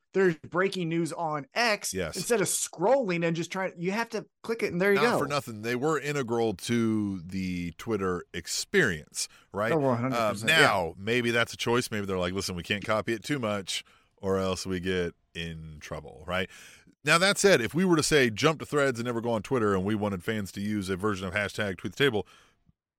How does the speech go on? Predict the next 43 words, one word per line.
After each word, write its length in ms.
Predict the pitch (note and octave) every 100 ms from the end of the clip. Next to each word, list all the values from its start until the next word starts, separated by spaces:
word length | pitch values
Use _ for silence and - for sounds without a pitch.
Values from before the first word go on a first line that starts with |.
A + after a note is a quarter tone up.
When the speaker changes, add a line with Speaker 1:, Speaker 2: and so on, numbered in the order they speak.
| _ _ -
Speaker 2:
still 280 | - E4
doing 280 | G#3 G3+ G#3
it, 80 | C#3
I 60 | A#2
think, 220 | D3 A#2
would 120 | A#2
allow 220 | A2+ A2+ G#2
somebody 260 | A#2+ G#2+
to 120 | F2+ G2+
at 40 |
least 240 | G2 G#2 -
scan 680 | - G#2+ G2+ F#2+ F2+ F2+ F2 _ _ _ _ _
Speaker 1:
Mm-hmm. 420 | F#3 F#3+ F#3 F#3+ G3
Speaker 2:
in 80 |
other 180 | G#2+ F#2+
methods, 440 | F2 G#2 - C#3+ A2
right? 220 | C3 C3+
But 100 | A#2
it's 120 | G2
nice 360 | C3 C3+ B2+ - - - - _ -
in 200 | B2 G#2+
Twitter, 280 | E3 E3+ A2+
right? 160 | A2
You 80 | A#2+
can 80 | A#2
just 160 | G2 -
select 220 | A2+ -
that 220 | B2 B2+ _ _ _
hashtag 640 | - D3+ G3 - G#2 G#2 G#2 -
and 120 | A#2
literally 220 | D3 D3
pull 160 | - E3
up 100 | - _
all 420 | - G3 F#3+ F#3 F3+
of 120 | D#3+
those 380 | D#3+ D#3+ D#3 - _ _ _ -
hashtags 500 | A#2+ A2 - A#2 G#2
that 100 | G#2+
have 100 | G2+
come 240 | - G#2
from 160 | F#2+ G2+
the 80 | F#2+
history 560 | G2 G2 - G2 F#2